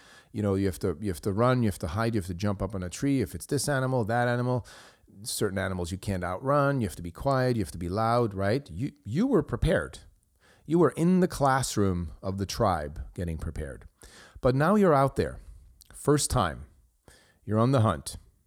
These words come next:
right? And that moment when the very first, let's just take a saber-tooth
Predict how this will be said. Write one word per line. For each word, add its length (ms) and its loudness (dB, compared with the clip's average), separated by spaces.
right? 280 0
And 460 2
that 200 2
moment 500 4
when 200 2
the 100 2
very 520 4
first, 800 2
let's 300 -2
just 200 -2
take 260 2
a 260 0
saber-tooth 920 0